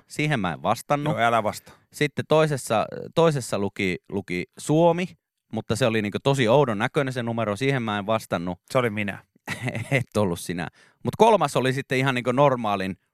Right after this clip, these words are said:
Speaker 1: puhelinnumeron näköinen. Ja sit mä vastasin siihen, niin, ö, siellä alettiin yhtäkkiä puhumaan eng-, englantia ja, tota, ö,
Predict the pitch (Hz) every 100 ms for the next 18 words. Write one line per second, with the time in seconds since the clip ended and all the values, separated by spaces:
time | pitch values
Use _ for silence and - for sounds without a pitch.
0 | - 147 147 113 92 95 92 90 101 110
1 | - 80 65 - _ _ - - 139 151
2 | 254 - 151 147 120 139 131 123 _ -
3 | - _ _ _ _ 147 156 156 151 -
4 | 135 143 143 135 127 120 226 160 151 175
5 | 202 196 151 139 165 147 139 196 196 160
6 | - 214 185 139 - 123 110 - _ _
7 | - 117 127 123 - 123 110 _ _ _
8 | _ _ _ _ - _ -